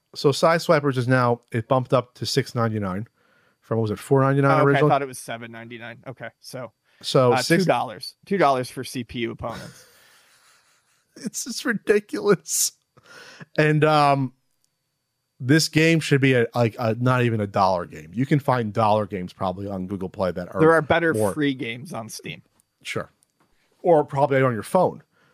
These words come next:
Speaker 1: you know, with, with ad support, we'll just say.
Speaker 2: Oh, sure.
Speaker 1: You know, um, this is a joke.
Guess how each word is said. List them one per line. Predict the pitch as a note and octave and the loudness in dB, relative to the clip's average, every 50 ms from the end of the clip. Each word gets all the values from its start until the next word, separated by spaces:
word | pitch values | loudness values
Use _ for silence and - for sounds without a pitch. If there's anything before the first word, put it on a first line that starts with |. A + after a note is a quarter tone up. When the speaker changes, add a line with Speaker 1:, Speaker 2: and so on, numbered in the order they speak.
| _ _ _ _ _ _ | _ _ _ _ _ _
Speaker 1:
you | - B2+ | -2 0
know, | B2 G#2+ | 2 2
with, | A2+ A#2+ B2 B2 | 2 0 -2 -2
with | A#2 B2+ B2+ B2+ B2 | 0 0 0 2 2
ad | F3+ F3+ C#3+ C#3 C#3 - | 2 2 2 2 0 0
support, | - B2+ G2+ - G#2 F#2 D#2+ - - _ | -4 -6 -4 -2 -2 -4 -4 -4 -6 _
we'll | - B2 | -4 -2
just | G#2+ A#2+ A#2 - | 0 0 -2 0
say. | - A#2+ F2 - | -2 -2 -2 0
Speaker 2:
Oh, | - - D#3+ | 0 0 0
sure. | - - F3 G#2+ - - _ _ _ _ _ _ - | 0 0 -2 -2 -4 -6 _ _ _ _ _ _ -12
Speaker 1:
You | - | -10
know, | G2+ E2+ D#2 D#2 - - _ - | -10 -10 -12 -16 -20 -20 _ -6
um, | - B2+ A#2 A2+ G#2+ G2+ G2 D#2+ _ _ _ _ _ _ _ _ _ _ _ _ _ _ _ | -2 0 0 2 0 -2 -6 -10 _ _ _ _ _ _ _ _ _ _ _ _ _ _ _
this | - A#2+ D3+ D#3 D3+ F3 | -2 2 2 2 4 4
is | D3 B2 | 2 2
a | B2+ | 2
joke. | G#2+ F#2+ G2+ F#2 D2+ - - - - - | 0 -2 -6 -8 -8 -10 -14 -20 -20 -20